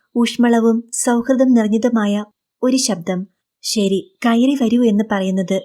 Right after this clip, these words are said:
ഞാൻ കേട്ടു. ഞാൻ കുത്തനെയുള്ള ഗോവണി കയറി ദേവാലയത്തിന്റെ ഗോപുരാഗ്രത്തിനു നേരെ സ്ഥിതി ചെയ്യുന്ന ചെറിയ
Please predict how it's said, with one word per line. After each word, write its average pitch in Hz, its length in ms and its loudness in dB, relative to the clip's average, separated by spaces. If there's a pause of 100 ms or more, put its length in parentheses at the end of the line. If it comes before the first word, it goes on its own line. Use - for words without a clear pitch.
ഞാൻ 226 200 2
കേട്ടു. 165 400 -6 (1000)
ഞാൻ 277 260 2
കുത്തനെയുള്ള 262 600 2
ഗോവണി 226 540 0
കയറി 175 440 -4 (540)
ദേവാലയത്തിന്റെ 226 880 0
ഗോപുരാഗ്രത്തിനു 220 800 0
നേരെ 202 320 0
സ്ഥിതി 214 280 -4
ചെയ്യുന്ന 196 520 -2 (280)
ചെറിയ 247 460 2